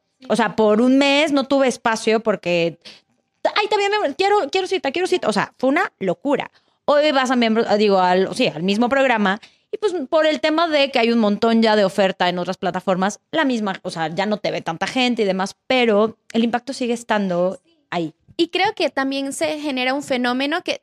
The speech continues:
Speaker 2: hay muchos, sí, que est-, estoy de acuerdo que se ha escuchado y yo misma en ocasiones lo he pensado, de que, bueno, pero los medios de comunicación tan tradicional ya no son tan vistos, no llegan tantas personas y demás. Sí hay una limitante ahí, pero creo que ahorita con lo que tú estás diciendo,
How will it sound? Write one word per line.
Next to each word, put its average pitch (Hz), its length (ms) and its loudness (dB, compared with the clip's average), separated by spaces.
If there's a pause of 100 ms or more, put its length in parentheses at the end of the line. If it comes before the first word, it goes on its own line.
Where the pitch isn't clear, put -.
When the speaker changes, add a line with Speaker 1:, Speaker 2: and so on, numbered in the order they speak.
Speaker 2:
hay 311 200 0
muchos, 392 340 -4
sí, 349 160 -8
que 370 100 -6
est-, 330 180 -10
estoy 269 300 -6
de 302 60 -2
acuerdo 330 300 -6
que 269 200 -4
se 269 160 -4
ha 254 80 0
escuchado 277 500 -2
y 240 120 -6
yo 247 140 -2
misma 302 400 -2
en 262 200 -4
ocasiones 247 420 -6
lo 294 80 -4
he 277 60 -4
pensado, 269 440 -2
de 285 80 -4
que, 254 140 -8 (220)
bueno, 320 200 -2
pero 285 140 -8
los 277 140 -4
medios 311 240 -2
de 359 100 -2
comunicación 254 580 -8
tan 285 200 -6
tradicional 233 640 -2
ya 220 100 -2
no 226 140 -6
son 226 180 -10
tan 202 160 -2
vistos, 285 400 -2
no 240 120 -8
llegan 233 280 -6
tantas 233 260 -6
personas 302 380 -4
y 277 60 -4
demás. 269 260 -2 (260)
Sí 330 260 0
hay 359 160 0
una 403 180 -2
limitante 254 520 -4
ahí, 240 280 -2 (240)
pero 277 240 0
creo 285 340 0
que 339 80 -2
ahorita 262 380 -2
con 311 100 -6
lo 269 100 -4
que 233 120 -8
tú 233 100 -10
estás 233 260 -6
diciendo, 262 680 -2